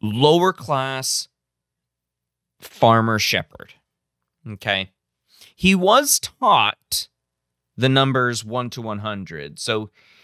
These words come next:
he knew one to one hundred, obviously in Italian. Uh, so he could do that. He could do that,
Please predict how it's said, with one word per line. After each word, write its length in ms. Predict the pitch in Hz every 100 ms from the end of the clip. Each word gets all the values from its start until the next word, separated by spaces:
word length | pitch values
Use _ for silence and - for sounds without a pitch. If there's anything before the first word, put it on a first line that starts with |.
| _ _
he 280 | - 160
knew 840 | 160 160 165 190 254 185 135 127 127 -
one 440 | 113 127 143 139
to 200 | - 139
one 200 | 120 117
hundred, 420 | 107 92 76 57 - _ _ -
obviously 360 | 101 98 107
in 80 | 92
Italian. 440 | 95 90 64 92 - _ _ _ _ _ _ _ _ _ _ - - - - -
Uh, 280 | 147 143 147
so 180 | 139 185
he 120 | 190
could 220 | - 381 - 143
do 420 | 127 180 220 214 -
that. 840 | 160 117 120 113 - _ - - - _ _ _ _ _ _ _ _
He 180 | _ 190
could 400 | 165 285 330 220
do 300 | 139 196 196
that, 400 | 156 135 85 -